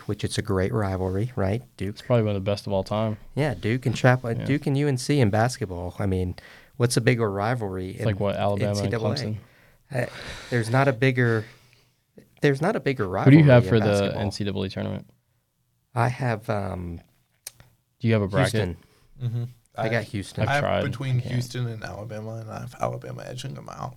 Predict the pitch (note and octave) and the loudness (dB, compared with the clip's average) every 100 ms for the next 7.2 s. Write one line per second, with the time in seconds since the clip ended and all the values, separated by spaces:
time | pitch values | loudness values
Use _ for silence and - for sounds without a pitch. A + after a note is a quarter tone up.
0 | - A#2+ C#3 B2+ - C3 B2+ C#3 C3+ A2 | -6 -2 -2 -2 -4 2 6 8 8 6
1 | - G#2+ B2+ A#2+ B2 B2 _ _ _ _ | 6 4 6 4 4 -2 _ _ _ _
2 | _ _ _ _ _ _ _ B2+ A#2+ B2 | _ _ _ _ _ _ _ 0 2 2
3 | B2 G#2 G2 D2+ E2 D2 E2 - - - | -4 -6 -8 -8 -8 -8 -8 -10 -16 -18
4 | _ - - C#3 C#3 D3+ B2 A2 G#2+ G2 | _ -20 -2 0 2 4 2 0 -2 -4
5 | G2+ F#2 F#2 F#2+ F#2+ - G2+ F2+ F#2+ - | -6 -6 -6 -6 -6 -4 -2 -2 -4 -8
6 | - - - B2 - G#2 G#2 - A#2 A2+ | -12 -12 -12 -12 -12 -14 -12 -12 -10 -6
7 | B2 C3+ | -6 -6